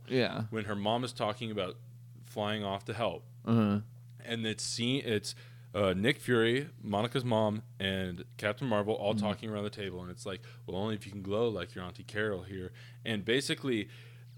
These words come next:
Speaker 2: when you see it split,
Speaker 1: Mm-hmm.
Speaker 2: the person that's behind her is when she got unsnapped.
Speaker 1: Mm-hmm.
Speaker 2: The person that's just in front of her is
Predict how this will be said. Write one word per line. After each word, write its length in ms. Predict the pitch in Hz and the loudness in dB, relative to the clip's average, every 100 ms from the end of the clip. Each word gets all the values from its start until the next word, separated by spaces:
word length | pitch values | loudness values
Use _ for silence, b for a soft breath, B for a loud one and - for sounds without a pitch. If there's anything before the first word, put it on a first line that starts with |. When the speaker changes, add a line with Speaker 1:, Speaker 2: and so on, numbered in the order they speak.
| - | -8
Speaker 2:
when 180 | 123 139 | -2 0
you 120 | 175 | 0
see 280 | 165 - 180 | 0 2 4
it 120 | 165 | 4
split, 540 | - - 135 107 98 - - | 0 -2 2 4 2 -4 2
Speaker 1:
Mm-hmm. 340 | 127 127 107 107 - - 117 | 4 6 4 2 -6 -14 -4
Speaker 2:
the 140 | 113 | -4
person 400 | - 151 156 170 | 2 2 2 2
that's 160 | 160 - | 0 2
behind 580 | 160 - 139 139 160 135 | 0 2 2 2 0 -2
her 360 | 170 185 202 - | 0 0 -2 0
is 260 | 123 104 | 0 0
when 220 | 95 113 131 | 0 0 0
she 200 | - 135 | -2 0
got 280 | 131 120 - - | 2 2 -4 -2
unsnapped. 720 | 123 143 - 98 90 - - - | -2 -2 -4 -4 -4 -10 -8 2
Speaker 1:
Mm-hmm. 340 | 110 113 98 101 - | 4 6 4 2 -4
Speaker 2:
The 60 | |
person 420 | 113 143 139 139 135 | 2 4 4 0 0
that's 260 | 120 117 - | 0 0 -10
just 460 | 98 120 143 175 - | -2 4 4 4 -2
in 120 | 143 | -2
front 260 | 123 127 113 | 0 0 0
of 100 | 95 | 0
her 340 | 92 92 107 - B B B 123 | -4 -6 -6 -8 B B B 2
is 420 | 113 101 95 | 4 4 2